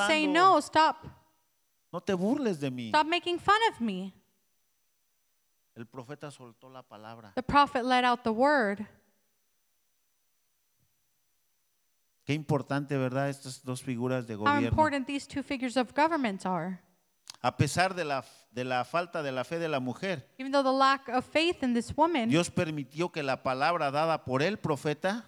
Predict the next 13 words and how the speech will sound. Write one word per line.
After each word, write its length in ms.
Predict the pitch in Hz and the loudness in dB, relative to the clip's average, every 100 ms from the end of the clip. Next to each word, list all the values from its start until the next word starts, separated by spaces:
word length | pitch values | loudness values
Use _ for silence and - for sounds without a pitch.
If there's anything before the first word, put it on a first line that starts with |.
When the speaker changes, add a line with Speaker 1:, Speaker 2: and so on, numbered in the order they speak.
| - | 2
Speaker 1:
God 180 | 262 262 | 4 6
allowed 340 | 254 254 269 | 6 4 4
that 160 | 262 254 | 2 2
the 80 | 240 | 2
word 360 | 220 269 294 - | 4 6 4 2
that 140 | 247 | 0
was 120 | 233 | 0
given 280 | 240 262 247 | -2 0 2
by 160 | 226 214 | 2 0
the 80 | |
prophet 580 | - 330 403 - 247 254 - | 2 4 4 4 2 2 -2
Speaker 2:
se 180 | - 127 | -6 -4
cumpliera, 680 | - 123 - 135 143 143 107 | -2 -4 -2 0 0 0 -4